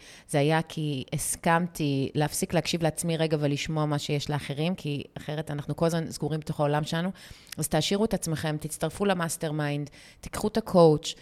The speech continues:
תתחילו לעשות נטוורקינג, תמצאו אנשים שהם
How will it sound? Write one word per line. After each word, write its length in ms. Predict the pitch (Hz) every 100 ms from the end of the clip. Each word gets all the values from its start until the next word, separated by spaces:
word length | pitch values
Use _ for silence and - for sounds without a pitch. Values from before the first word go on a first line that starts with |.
| - - -
תתחילו 280 | - - 214
לעשות 360 | 214 190 185 190
נטוורקינג, 500 | 180 180 170 170 160
תמצאו 640 | 160 - - 196 208 214
אנשים 560 | 175 165 - 190 185 180
שהם 360 | - 170 160